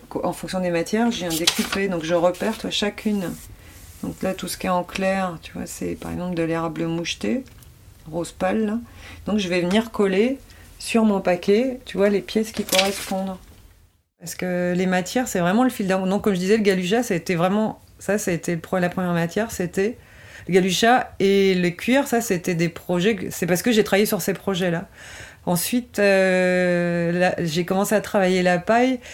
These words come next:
parce qu'en fait, j'ai fait une expo et, et j'avais une de mes collègues sur une expo qui était marketeur de paille, et avec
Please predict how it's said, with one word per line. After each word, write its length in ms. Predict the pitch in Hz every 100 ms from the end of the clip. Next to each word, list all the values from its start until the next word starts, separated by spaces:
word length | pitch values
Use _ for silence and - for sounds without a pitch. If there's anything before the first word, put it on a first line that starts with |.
| - -
parce 160 | -
qu'en 120 | 175 185
fait, 120 | 233
j'ai 120 | 208
fait 160 | 202 190
une 120 | 190
expo 520 | 220 - - 247 269
et, 200 | 196 180 170 -
et 340 | 180 180 175
j'avais 560 | 165 175 165 196 220 220
une 280 | 190 196 175
de 120 | 170
mes 260 | 160 151
collègues 340 | 147 175 180 196
sur 120 | 190
une 100 | 170
expo 280 | 165 - 214
qui 180 | - 170
était 200 | 170 170
marketeur 640 | 165 165 165 170 170 165
de 100 | 151
paille, 380 | 147 185 233 247 - - - - - - -
et 80 | 175
avec 260 | 165 170